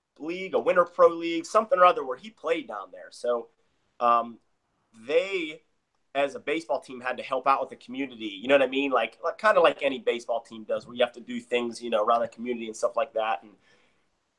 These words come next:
he, um, he was in contact with a couple guys down there that he knew, and he, it was his idea to kinda be like, you know, we had to work with these kids, and he's like, "They're pre-, they're in some pretty rough situations. It's not like here, you know what I mean? It's like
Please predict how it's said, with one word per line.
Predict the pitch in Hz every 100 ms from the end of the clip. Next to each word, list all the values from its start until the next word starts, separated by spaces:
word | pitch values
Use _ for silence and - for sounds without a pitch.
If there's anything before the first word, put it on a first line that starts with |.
| _
he, | 151 156
um, | 139 131 123 120 _
he | _ 202
was | 226 208
in | 175
contact | - 160 147 139 139
with | -
a | -
couple | - 131
guys | 127 160 107 104
down | 117 113
there | 113 117
that | 117 107
he | - 120
knew, | 110 110 - _ -
and | 120
he, | 117 180 196 190 226
it |
was | 202 -
his | 202
idea | 180 151 123 156 185
to | 156
kinda | - 143 131
be | 120 127
like, | 117 117
you | 131
know, | 120
we | 120 233
had | -
to | 156
work | 208 175
with | -
these | 143 -
kids, | - 180 170
and | 123 110 _ _ _ _ _ _
he's | 139
like, | 131 120
"They're | -
pre-, | - - -
they're | - 381
in | -
some | -
pretty | - 196 147
rough | 135 156 -
situations. | - 165 123 143 143 117
It's | 156
not | 202 190
like | 160 135
here, | - 151 131 101
you | 127
know | 139
what |
I | 131
mean? | 135
It's | -
like | 160 156